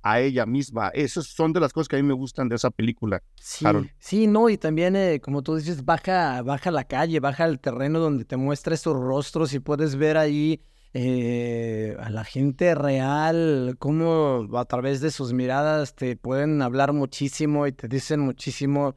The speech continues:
Speaker 2: sin, sin siquiera estar actuando. Están siendo ellos en, en, en, en, en, en características claras,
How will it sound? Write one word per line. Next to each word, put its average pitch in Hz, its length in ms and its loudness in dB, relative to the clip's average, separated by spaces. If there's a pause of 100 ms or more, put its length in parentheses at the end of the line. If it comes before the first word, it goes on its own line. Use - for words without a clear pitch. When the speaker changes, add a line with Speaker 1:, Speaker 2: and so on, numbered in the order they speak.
(400)
Speaker 2:
sin, 123 580 -2
sin 131 220 0
siquiera 165 380 0
estar 156 260 0
actuando. 147 500 2
Están 135 300 -2
siendo 135 400 0
ellos 143 540 0
en, 113 220 -2
en, 110 220 -2
en, 113 180 0
en, 117 240 0
en, 117 280 -2
en 117 300 -2
características 123 920 -2 (100)
claras, 139 760 0